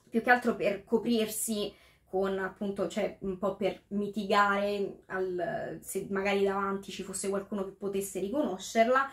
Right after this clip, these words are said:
Si è anche presa il, il, il dagger, il pugnale di acciaio de Vali-, di Valiria, e se l'è rimesso, insomma, al fianco.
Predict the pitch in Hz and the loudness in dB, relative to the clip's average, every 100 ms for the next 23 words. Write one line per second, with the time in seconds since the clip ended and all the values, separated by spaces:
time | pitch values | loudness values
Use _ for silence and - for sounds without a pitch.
0 | - - 269 247 240 226 233 220 196 196 | -6 0 2 4 2 0 4 4 4 2
1 | 190 202 196 185 175 151 147 143 160 156 | 0 -2 -2 -2 -4 -6 -8 -10 -14 -16
2 | - - - - - 120 113 - - - | -18 -20 -20 -20 -14 -10 -8 -8 -10 -10
3 | - 110 - - _ _ - _ _ _ | -14 -16 -18 -20 _ _ -20 _ _ _
4 | _ _ _ _ _ _ - - - - | _ _ _ _ _ _ -20 -20 -20 -20
5 | _ - 190 190 190 202 214 - 202 - | _ -16 -10 -8 -6 -6 -6 -6 -6 -14
6 | _ _ - - 202 196 226 226 240 214 | _ _ -20 -12 -8 0 4 6 6 6
7 | 196 202 226 202 208 214 220 202 196 214 | 2 0 -2 -2 -2 -2 -2 -2 -2 0
8 | 220 226 214 196 - 196 190 196 196 196 | 2 2 2 0 -2 -2 -2 0 -2 -2
9 | 175 175 208 190 180 185 185 185 202 175 | -6 -4 -4 -2 -4 -4 -6 -4 -4 -4
10 | 185 - 330 453 | -4 0 2 2